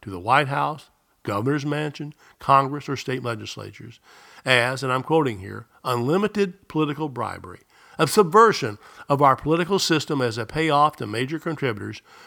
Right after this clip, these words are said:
who want and expect and sometimes get favors for themselves after the election is over," unquote.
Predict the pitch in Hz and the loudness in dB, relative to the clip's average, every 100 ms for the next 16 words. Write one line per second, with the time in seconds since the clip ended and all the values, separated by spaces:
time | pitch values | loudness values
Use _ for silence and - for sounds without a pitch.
0 | - - 160 151 180 208 180 180 202 - | -20 2 4 6 6 6 2 -2 -2 -2
1 | 139 139 - 113 175 185 175 185 160 127 | -2 -2 -6 -2 -2 0 0 -2 -2 -2
2 | 127 - 190 185 127 120 - 127 143 131 | -4 -4 0 0 0 -4 -6 -6 -4 -2
3 | 147 117 110 110 127 123 127 123 127 135 | -2 -2 -6 -8 -4 -4 -4 -6 -6 -4
4 | 147 117 - 101 98 - _ _ - 113 | -4 -4 -6 -14 -16 -20 _ _ -14 -12
5 | - 120 117 101 90 - _ _ _ _ | -10 -10 -8 -10 -16 -20 _ _ _ _
6 | - 101 - 107 95 | -14 -14 -14 -14 -16